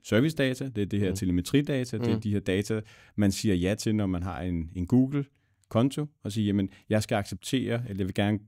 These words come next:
Speaker 1: acceptere, at jeg sender de her data til Google."
Speaker 2: Mhm.
Speaker 1: Og så finder vi hjælpen i lovgivningen, der siger, at, jamen, det må man ikke, fordi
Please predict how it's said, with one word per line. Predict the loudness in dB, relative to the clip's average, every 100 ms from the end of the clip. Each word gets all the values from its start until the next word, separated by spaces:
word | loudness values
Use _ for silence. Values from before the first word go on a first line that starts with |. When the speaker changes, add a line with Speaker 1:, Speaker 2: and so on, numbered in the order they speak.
| _ _ _ -8
Speaker 1:
acceptere, | -8 -8 -4 2 2 0
at | -4 -6
jeg | -2
sender | -2 -2
de | -2
her | -4
data | -2 -2 -2 -4
til | -4 -4 -4 -2
Google." | 2 2 2 -10 _ -6
Speaker 2:
Mhm. | -4 -2 -6 -8
Speaker 1:
Og | -4
så | 0
finder | 2 2
vi | 2 2 2
hjælpen | 2 0 0
i | 0
lovgivningen, | 0 0 -2 -4 -2 -4 -4
der |
siger, | -6 0 2 2 0
at, | -4 -6 -8 _ _ _ _ 0
jamen, | 0 0 _
det | 4
må | 4 4
man | 0 -4 -8 _ _ _ _ 2
ikke, | 4 4 0 -4
fordi | -4 0 0 0 -6